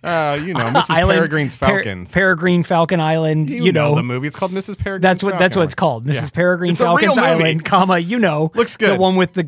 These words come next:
Speaker 2: the things and the kids.
Speaker 1: Looks fun. Looks
Speaker 2: Coming
Speaker 1: a
Speaker 2: soon to
Speaker 1: little,
Speaker 2: Disney Plus.
Speaker 1: uh, looks a little Burton-y, looks a little, uh, weird,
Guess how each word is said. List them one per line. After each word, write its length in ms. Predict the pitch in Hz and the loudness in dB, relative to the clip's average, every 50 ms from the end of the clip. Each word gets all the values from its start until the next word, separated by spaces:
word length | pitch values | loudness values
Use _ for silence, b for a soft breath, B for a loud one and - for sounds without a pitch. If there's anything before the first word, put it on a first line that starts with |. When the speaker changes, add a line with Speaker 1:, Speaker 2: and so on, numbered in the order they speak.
| 143 - | -6 -6
Speaker 2:
the 180 | 160 160 170 160 | -4 -2 -2 -2
things 400 | - - 196 185 165 147 135 135 | 0 0 0 2 2 0 0 -2
and 120 | 147 147 | -2 -2
the 60 | 147 143 | -2 -2
kids. 560 | - - 190 170 127 113 110 113 - - - - | 0 0 0 0 0 -2 -4 -6 -6 -6 -6 -6
Speaker 1:
Looks 200 | 151 156 - - | -6 -6 -6 -4
fun. 380 | - 160 160 147 127 113 101 - | -2 0 0 0 0 -2 -6 -8
Looks 100 | - - | -4 -2
Speaker 2:
Coming 200 | 156 160 165 160 | 0 2 2 2
Speaker 1:
a 40 | 147 | 2
Speaker 2:
soon 80 | - 175 175 | 2 4 4
to 20 | 165 | 4
Speaker 1:
little, 120 | 123 120 120 | 4 2 2
Speaker 2:
Disney 200 | - - - - | 2 2 2 2
Plus. 200 | - 135 120 127 | 0 0 -2 -2
Speaker 1:
uh, 40 | |
looks 140 | 156 143 - 160 | -4 -4 -2 -2
a 20 | |
little 140 | 151 139 123 | -2 -2 0
Burton-y, 680 | 104 147 147 151 127 147 147 147 143 143 139 139 135 | 2 2 2 2 0 0 0 2 2 2 2 2 2
looks 220 | 131 127 123 - | 0 -2 -4 -6
a 60 | 127 113 | -4 -2
little, 340 | 117 117 113 110 110 107 | -2 0 0 0 0 0
uh, 420 | 107 107 101 101 98 95 95 92 90 | 0 0 0 0 -2 -2 -4 -4 -4
weird, 580 | 95 110 131 139 139 139 139 135 135 127 120 | -4 -2 0 0 2 2 2 0 -2 -4 -8